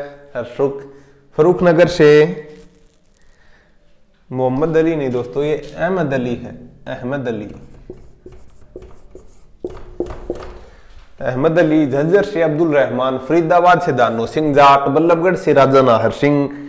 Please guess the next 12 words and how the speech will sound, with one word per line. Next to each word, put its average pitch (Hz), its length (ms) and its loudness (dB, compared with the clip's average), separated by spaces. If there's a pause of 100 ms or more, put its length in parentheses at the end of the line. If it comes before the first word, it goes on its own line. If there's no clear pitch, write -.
(500)
पानीपत 170 460 2
से 156 280 2
इमाम 143 440 -2
अली 135 200 0
कलंदर, 131 560 0 (1500)
दादरी 165 480 4
से 196 140 4
किया 151 220 2
था 131 260 0 (1300)
बहादुर 120 440 -2
जंग 165 220 0
ने, 131 160 -2